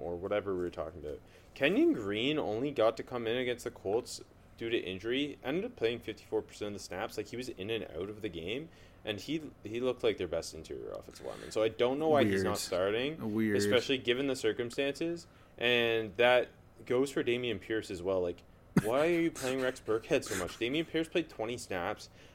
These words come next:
Speaker 1: had twelve touches for thirty-nine yards on those twenty snaps. Like, not great, but he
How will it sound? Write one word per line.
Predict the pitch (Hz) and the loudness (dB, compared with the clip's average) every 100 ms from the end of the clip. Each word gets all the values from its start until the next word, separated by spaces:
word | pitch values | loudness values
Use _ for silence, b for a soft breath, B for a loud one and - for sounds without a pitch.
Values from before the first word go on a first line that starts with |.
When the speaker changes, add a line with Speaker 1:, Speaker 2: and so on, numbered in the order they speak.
| B | B
Speaker 1:
had | 123 117 - | 2 2 2
twelve | 120 127 - | 2 2 2
touches | 107 117 120 | -2 0 -6
for | - 107 | -4 -6
thirty-nine | - - 104 104 110 101 101 101 | -6 -4 -2 -2 -4 -4 -2 -2
yards | 92 90 104 | 0 0 0
on | 107 - 95 | -2 -2 -4
those | 95 95 - | -2 -4 -4
twenty | 95 95 | -8 -8
snaps. | - 80 85 113 - - B B | -8 -8 -8 -8 -12 -20 B B
Like, | 117 - 98 | -4 -4 -4
not | 123 175 | -2 -2
great, | - 87 113 127 80 | -4 0 2 2 0
but | 98 92 | 0 0
he | - 120 131 143 | -4 -6 -2 0